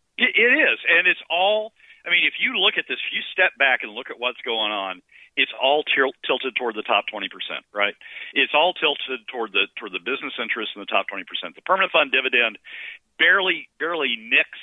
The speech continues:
the top twenty per-, or the cut in the permanent fund dividend barely nicks the top twenty percent, less than two percent for a family of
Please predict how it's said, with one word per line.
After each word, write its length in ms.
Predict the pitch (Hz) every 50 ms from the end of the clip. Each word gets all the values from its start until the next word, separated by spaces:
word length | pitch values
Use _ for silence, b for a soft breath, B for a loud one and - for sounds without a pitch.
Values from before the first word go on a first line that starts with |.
| - 110
the 80 | 110 -
top 240 | - 117 101 95 - -
twenty 240 | 120 113 107 101 -
per-, 160 | 101 95 -
or 240 | - 107 101 98 87
the 160 | 104 101 95
cut 240 | - - 139 135 -
in 80 | 117 107
the 80 | 101
permanent 320 | - 120 117 117 117 - -
fund 160 | 110 101 98
dividend 400 | 101 98 101 98 98 95 92 - B B B B B _
barely 320 | - 151 151 165 170 165 147
nicks 240 | 135 131 127 -
the 80 | - 120
top 320 | - - 113 104 - -
twenty 160 | 113 110 107 -
percent, 400 | - 104 - 123 107 98 104 117
less 240 | 135 156 165 -
than 160 | - 139 120 -
two 160 | - 127 -
percent 400 | - 117 - - 113 107 101 92 _ _ B B B B B B B
for 80 | - 120
a 80 | 110 -
family 400 | - 117 117 117 117 113 104 101
of 80 | -